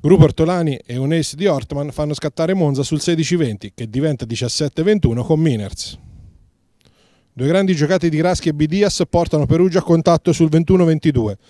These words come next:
ma Ortolani non ci sta e fa ventuno ventitré. Eirman dà due set point a Monza, che chiude subito ventidue venticinque con l'attacco fuori di Montibeller.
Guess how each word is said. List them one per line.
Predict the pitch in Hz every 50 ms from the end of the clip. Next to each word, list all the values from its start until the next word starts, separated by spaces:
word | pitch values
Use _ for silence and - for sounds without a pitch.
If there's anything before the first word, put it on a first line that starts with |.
| _ - - _ _ _
ma | - 110
Ortolani | 117 120 110 - 156 165 180 175 151 143
non | 135 131
ci | 123 - 196
sta | 208 - - 117 -
e | - 104
fa | - - 117 110
ventuno | 107 123 123 117 151 165 170 170
ventitré. | 170 165 151 - 165 - 139 101 92 - _ _ _ _ _ _ _ _ _ _ _ _ _
Eirman | - 156 175 190 190 185 185 180 180
dà | 175 165 160
due | 151 160 147
set | 123 156 156 -
point | - 170 165 160 -
a | 165
Monza, | 160 170 170 160 151 139 135
che | 117 131 127
chiude | - - 175 151 160
subito | - - 151 131 120 110 107 117
ventidue | 110 120 113 107 131 139 165 175 160 143
venticinque | 131 135 131 - 185 180 - 185 151 113 - 123
con | 113 127 127
l'attacco | 127 123 - - 151 - - 202
fuori | - - 143 123 117 131
di | 127 143
Montibeller. | 151 165 151 - 185 165 123 101 95 92 95 - -